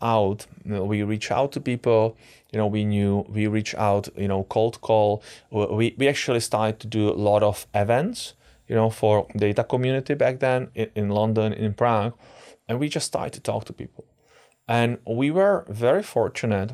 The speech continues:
uh, that one of our first customers was a guy by name Tomáš Čuper, who is quite special. He is one of the most brilliant business minds.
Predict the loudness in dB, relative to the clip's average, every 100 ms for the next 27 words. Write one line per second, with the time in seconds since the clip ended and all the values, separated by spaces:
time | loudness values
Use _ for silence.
0 | -8 -4 0 0 -2 -2 0 0 0 0
1 | 2 4 4 4 0 2 2 2 -2 -2
2 | -2 -2 -2 -4 -10 -20 -20 _ -2 4
3 | 4 4 0 0 2 2 2 2 0 -2
4 | -2 -2 -2 -6 -4 -2 -2 -4 _ _
5 | _ _ _ _ _ _ -2 2 4 4
6 | 2 -2 -6 -8 -16 -20 _ -10 0 2
7 | 4 4 2 -2 -8 -4 -4 -2 -6 -10
8 | _ _ _ _ _ _ -4 0 2 2
9 | 0 -2 -2 -2 0 0 0 2 2 2
10 | 0 0 2 2 0 2 4 4 2 0
11 | -4 -4 -2 0 -2 -2 -4 -4 -6 -8